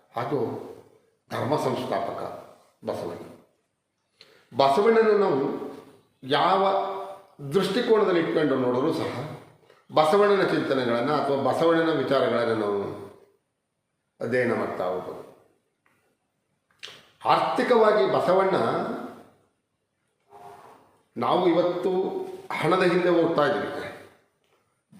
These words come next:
ಆದರೆ ಹನ್ನೆರಡನೇ ಶತಮಾನದಲ್ಲಿ ಬಸವಣ್ಣ ಕಾಂಚಾನವೆಂಬ ಶ್ವಾನ ನೆಚ್ಚನೆಯ ಅಂತ ಬಸ-, ಹಣವನ್ನ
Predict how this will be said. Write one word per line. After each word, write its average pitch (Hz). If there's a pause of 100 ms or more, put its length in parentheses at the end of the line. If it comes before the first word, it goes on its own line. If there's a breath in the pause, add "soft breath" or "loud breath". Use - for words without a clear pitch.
ಆದರೆ 120
ಹನ್ನೆರಡನೇ 180
ಶತಮಾನದಲ್ಲಿ 143
ಬಸವಣ್ಣ 110 (1800)
ಕಾಂಚಾನವೆಂಬ 170
ಶ್ವಾನ 180
ನೆಚ್ಚನೆಯ 143
ಅಂತ 110 (500)
ಬಸ-, -
ಹಣವನ್ನ 202